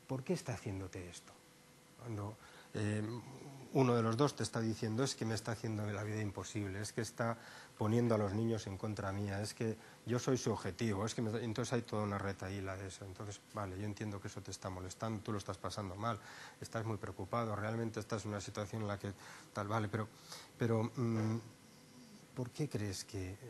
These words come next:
que, que ella está intentando hacer todo esto? Ayuda, ayúdame a pensar un poco. ¿Qué crees que le preocupa a ella? ¿Qué crees que necesita ella o él? ¿De acuerdo? Entonces, desde ahí, ¿m? podemos, podemos dejar claro que nos estamos poniendo de su lado,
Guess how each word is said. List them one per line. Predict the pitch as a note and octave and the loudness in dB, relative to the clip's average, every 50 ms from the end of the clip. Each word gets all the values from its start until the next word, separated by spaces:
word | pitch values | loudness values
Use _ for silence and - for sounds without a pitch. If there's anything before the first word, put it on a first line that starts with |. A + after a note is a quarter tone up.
| B2 C#3 - | -10 -10 -8
que, | - G#2 F#2+ F#2+ F#2 F#2+ G#2+ A2+ A2+ | -6 -4 -4 -2 -2 -2 -4 -6 -6
que | - - G#2 | -6 -2 -2
ella | G2+ G#2 A2 G#2+ | 0 2 2 0
está | G#2 - - A2 G#2+ | 0 -2 -2 -2 -2
intentando | G#2 F#2+ G#2+ G2 F#2+ G#2 G2 G2 | -2 -2 -2 -2 -2 -2 -2 -2
hacer | F#2+ - - G2+ | -4 -4 -4 -6
todo | F#2+ - - G2+ F#2+ F#2 | -6 -6 -6 -4 -4 -4
esto? | F#2 F#2 - - - F#2+ | -4 -6 -8 -8 -8 -6
Ayuda, | G2 G2 G#2+ A2+ B2+ - | -4 -2 -2 -4 -4 -4
ayúdame | - A2+ G#2 A#2 B2 B2+ A#2+ A2+ G#2+ | -4 -2 0 2 2 2 2 2 2
a | G2+ | 0
pensar | G2 - G2 F2+ - - G2+ G2 | 0 0 -2 -2 -2 -4 -4 -6
un | F#2+ | -6
poco. | F2+ - G2 - - - - - - A#2 - - - - - - - - - - - - - | -6 -8 -10 -10 -12 -20 -18 -16 -16 -16 -16 -14 -12 -10 -10 -8 -8 -10 -10 -12 -14 -8 0
¿Qué | - E3+ E3+ | 2 2 4
crees | - F3+ E3 E3 D3 - | 6 6 6 6 4 6
que | - D3 | 6 6
le | B2+ C3 | 6 6
preocupa | G#2+ A#2 A#2 A2+ - - B2 A#2 C3 A2+ | 6 4 2 2 4 4 4 4 4 4
a | A2+ A2 | 4 4
ella? | G#2 G2 F#2 G2+ G2 | 4 2 2 0 2
¿Qué | G2 D3 | 2 2
crees | D3+ E3+ E3+ D#3+ - | 4 4 4 4 4
que | - C3+ | 2 2
necesita | B2 A2+ G#2 - G#2+ - - A2 G#2 - A2 G#2 G#2 | 2 2 2 0 0 0 0 -2 0 0 0 0 2
ella | G#2+ A2 G#2 G#2 G2+ G2+ | 2 2 2 2 2 2
o | G2 G2 | 0 0
él? | G2 F2 E2+ D#2+ - - - - - - | -2 -2 -4 -8 -12 -18 -20 -20 -16 -16
¿De | G2+ | -16
acuerdo? | - - - A#2+ A#2 B2 A#2 | -12 -8 -6 -6 -4 -2 -4
Entonces, | F#2+ F#2 - A2+ G#2 - B2+ A2+ A2 | -4 -4 -4 -4 -2 0 -2 -2 0
desde | - G#2+ G2+ G2+ G2 G#2 | 0 2 2 4 4 4
ahí, | G#2+ A#2 B2 C3 C#3+ E3 - - | 6 6 6 6 4 2 -4 -6
¿m? | G#2+ G#2+ C3 - - - - - - - - | -6 -6 -6 -6 -12 -18 -20 -20 -20 -8 -6
podemos, | - F2 F#2 F#2 F2+ F#2 F2+ F#2 - - - - - - - - - - | -4 -2 -2 -2 -2 -2 -4 -6 -8 -12 -16 -18 -16 -16 -16 -18 -4 0
podemos | A#2 A2+ A#2 B2+ C3+ D3 D3 C#3+ - - | 4 6 8 10 10 10 10 8 6 2
dejar | C#3 B2 A2 A#2 B2 A#2 - D3 D3+ C#3+ C#3 - | 2 4 8 8 8 10 12 12 12 12 12 10
claro | - D3 D3+ D3+ D#3 E3 D#3+ | 12 12 12 12 12 10 8
que | - | 6
nos | A2+ G#2+ G#2 F#2 | 4 4 4 2
estamos | G#2 G2+ - - A2+ A2+ A#2 A2+ | 0 0 2 4 4 4 4 2
poniendo | - - A2+ A2+ B2 C3 C3 B2+ B2+ B2 | 4 4 8 10 10 10 10 10 10 10
de | B2 A#2+ | 10 8
su | A#2+ - C#3 C3 | 6 6 8 10
lado, | C#3 C#3 C#3 D3 F3 G3+ | 10 10 10 10 8 4